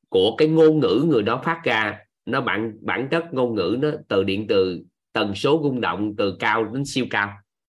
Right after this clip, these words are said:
Nhưng mà lời nói của một con người có cái tính chất bên trong là thiếu cái tín rồi, thì phát ra ngôn ngữ đó nó không có tần số rung động năng lượng thấp, thì cái kết quả là người ta không lắng nghe.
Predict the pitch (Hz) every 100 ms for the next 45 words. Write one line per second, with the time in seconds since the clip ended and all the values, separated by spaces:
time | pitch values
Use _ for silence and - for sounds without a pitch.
0 | _ _ _ _ _ _ _ _ _ _
1 | _ _ 131 165 160 117 107 110 127 170
2 | 165 151 120 131 127 127 113 101 101 143
3 | 143 156 190 208 247 185 147 127 135 135
4 | - _ _ _ _ _ 92 95 92 170
5 | 202 202 175 202 254 113 90 - _ _
6 | _ _ _ _ - 107 98 95 98 160
7 | 202 - 139 127 131 120 92 123 143 160
8 | - 160 135 123 117 - 117 95 95 147
9 | 175 143 117 92 101 113 113 90 98 -
10 | - - _ _ _ _ _ _ _ _
11 | _ _ _ _ _ - 107 131 131 180
12 | - 104 95 135 156 101 95 90 101 110
13 | 117 135 143 104 101